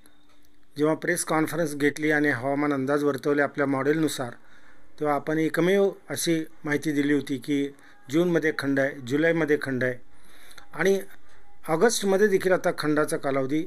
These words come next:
सुरू झाला आहे आणि तो साधारणपणे वीस ऑगस्टपर्यंत राहणं शक्य आहे. म्हणजे पाऊस होणारच नाही असं नाही, काही भागामध्ये पाऊस होऊ शकेल, अल्पसा पाऊस होऊ शकेल, जिथं ढग मोठे जमतील, काही प्रमाणात पाऊस होईल,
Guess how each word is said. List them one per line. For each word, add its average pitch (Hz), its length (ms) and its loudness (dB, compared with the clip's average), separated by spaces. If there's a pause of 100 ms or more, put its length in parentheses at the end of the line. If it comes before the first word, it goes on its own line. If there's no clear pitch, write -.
सुरू 160 280 -2
झाला 147 200 4
आहे 131 100 0
आणि 143 320 -2
तो 156 140 2
साधारणपणे 147 680 0 (640)
वीस 156 320 0
ऑगस्टपर्यंत 143 720 2
राहणं 139 360 0 (220)
शक्य 151 380 0
आहे. 131 80 0 (160)
म्हणजे 151 280 4
पाऊस 180 400 0
होणारच 170 480 2
नाही 202 160 2
असं 185 280 4
नाही, 156 180 2 (520)
काही 180 160 4
भागामध्ये 156 640 4 (460)
पाऊस 151 240 2
होऊ 151 180 4
शकेल, 156 420 2
अल्पसा 151 440 0
पाऊस 151 320 2
होऊ 160 140 0
शकेल, 147 420 0 (360)
जिथं 143 200 0
ढग 156 300 4
मोठे 156 260 2
जमतील, 147 440 0 (380)
काही 147 180 2
प्रमाणात 151 360 2
पाऊस 143 340 0
होईल, 135 200 2